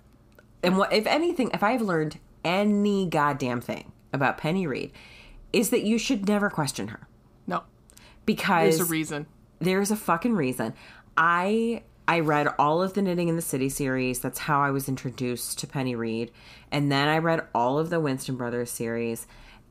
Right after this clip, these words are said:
Speaker 1: And then I didn't want to read anything else from her because I didn't like the premises of the rest of the books. Like, I wanted more of the Winston brothers. I
Speaker 2: Oh, 'cause
Speaker 1: wanted
Speaker 2: you haven't
Speaker 1: more.
Speaker 2: read the, the, um, Rugby ones, have you?
Speaker 1: I have not.
Speaker 2: I love
Speaker 1: Because
Speaker 2: those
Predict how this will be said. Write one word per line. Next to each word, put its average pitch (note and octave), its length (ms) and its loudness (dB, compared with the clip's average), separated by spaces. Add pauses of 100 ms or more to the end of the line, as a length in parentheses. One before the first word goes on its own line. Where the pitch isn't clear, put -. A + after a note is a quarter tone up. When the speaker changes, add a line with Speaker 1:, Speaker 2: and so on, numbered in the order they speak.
Speaker 1:
And E3 180 2
then A3+ 220 0
I F#3+ 180 -2
didn't F#3 400 -2
want D3+ 260 -2
to E3 120 -6
read C#3+ 160 2
anything A#2 340 -4
else G#2 160 -6
from A#2 120 -8
her A#2+ 140 -6
because C#3 260 -4
I D3+ 100 0
didn't F#3+ 260 -6
like D3+ 380 -2
the C#3+ 80 -10
premises C#3 1160 -4
of C3 260 -2
the C#3 100 -2
rest A2 300 -4
of B2 80 -10
the C#3+ 100 -2
books. - 280 -2
Like, E3+ 120 -2
I D3 140 2
wanted D#3 500 0
more C3 640 0 (800)
of C3+ 200 0
the C3 120 0
Winston C3 420 -2
brothers. B1+ 500 -6
I - 40 -10
Speaker 2:
Oh, C3+ 40 -2
'cause - 80 0
Speaker 1:
wanted C#3 200 4
Speaker 2:
you D#3+ 100 4
haven't D3+ 220 2
Speaker 1:
more. C3+ 320 -2 (440)
Speaker 2:
read G#3 260 0
the, E3 260 0
the, F3+ 320 -2
um, D3+ 240 0
Rugby F3 300 -2
ones, C3+ 280 -8
have - 200 -6
you? - 160 -10
Speaker 1:
I D3 80 0
have C#3 120 0
not. D3+ 220 2
Speaker 2:
I - 80 0
love - 320 -16
Speaker 1:
Because F3+ 560 2
Speaker 2:
those - 20 -8